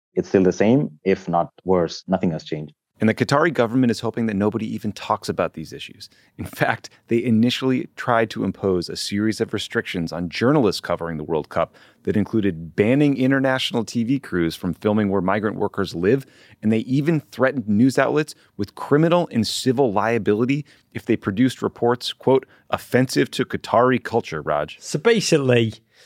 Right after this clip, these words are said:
Speaker 3: the message is, do our P R or go home.
Speaker 2: So much for recording, uh, episode six of this bad boy in Doha, right? <laughs> Though I, I should note, Raj, The Guardian, who broke the story about all these press restrictions and so many other stories about this World Cup,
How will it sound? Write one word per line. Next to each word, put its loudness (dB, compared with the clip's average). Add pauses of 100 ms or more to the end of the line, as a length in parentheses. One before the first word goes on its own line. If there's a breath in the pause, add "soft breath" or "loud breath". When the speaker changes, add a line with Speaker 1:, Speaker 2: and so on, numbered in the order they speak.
(140 soft breath)
Speaker 3:
the 6
message 4
is, 4 (340 soft breath)
do 8
our 8
P 4
R 4 (320 soft breath)
or 2 (120)
go -2
home. 2
Speaker 2:
So -10
much 2
for -4
recording, 2
uh, 0
episode 0
six 0
of 2
this 0
bad 2
boy 2
in 0
Doha, 2
right? 2 (180)
<laughs> -6
Though 6
I, 2
I 4
should 4
note, 4
Raj, 2
The -2
Guardian, 2
who -4
broke 2
the -4
story -2
about 0
all 0
these -8
press -8
restrictions -10
and -10
so 2
many 0
other -2
stories -6
about -4
this -14
World -4
Cup, -2